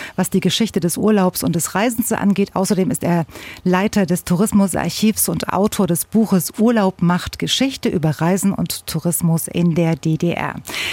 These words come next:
Claudia Brötzel ist bei uns. Sie ist Professorin für nachhaltigen Tourismus, Hochschule an, an der Hochschule Eberswalde. Und mit ihr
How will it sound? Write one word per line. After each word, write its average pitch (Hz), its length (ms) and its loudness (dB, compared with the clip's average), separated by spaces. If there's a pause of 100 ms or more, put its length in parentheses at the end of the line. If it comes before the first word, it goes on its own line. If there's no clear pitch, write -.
(340)
Claudia 254 560 2
Brötzel 262 440 2
ist 240 180 -2
bei 254 240 2
uns. 262 320 6
Sie 262 60 4
ist 220 100 0
Professorin 240 600 2
für 214 180 2
nachhaltigen 208 720 2
Tourismus, 254 920 2 (120)
Hochschule 240 640 2
an, 208 280 2
an 233 140 4
der 226 120 4
Hochschule 208 400 0
Eberswalde. 190 600 2
Und 165 140 -2
mit 185 140 -2
ihr 208 240 2